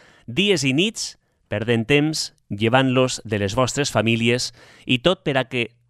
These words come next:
tots els xiquets i xiquetes de Muro tingueren els seus dies de felicitat, les seves il·lusions. Gràcies a vosaltres,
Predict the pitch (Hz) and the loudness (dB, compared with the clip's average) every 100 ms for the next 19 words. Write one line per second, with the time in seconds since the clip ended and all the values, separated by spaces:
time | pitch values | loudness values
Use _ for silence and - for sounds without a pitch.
0 | - 165 170 139 117 - 120 - 156 160 | -2 0 0 -4 -4 -4 -4 0 0 0
1 | - 110 - 110 123 120 110 127 127 151 | -6 -6 -8 -4 -4 -2 0 2 4 4
2 | 175 135 131 143 147 156 - - - - | 2 0 0 2 0 -2 -6 -18 -20 -8
3 | 110 110 104 110 - 165 139 135 139 139 | -4 -2 -2 -4 0 0 0 2 2 0
4 | - 101 110 - 104 101 120 110 110 - | -2 -2 -2 0 -2 0 0 0 0 -2
5 | 104 101 - 135 143 123 92 120 127 104 | -8 -8 -4 -4 -4 -4 -4 0 2 2
6 | 82 - - _ _ _ _ 104 131 143 | -2 -10 -14 _ _ _ _ -2 0 0
7 | 127 92 - - 101 104 120 131 131 151 | -2 -4 -6 -8 -4 0 2 0 0 -4
8 | 160 - | -6 -12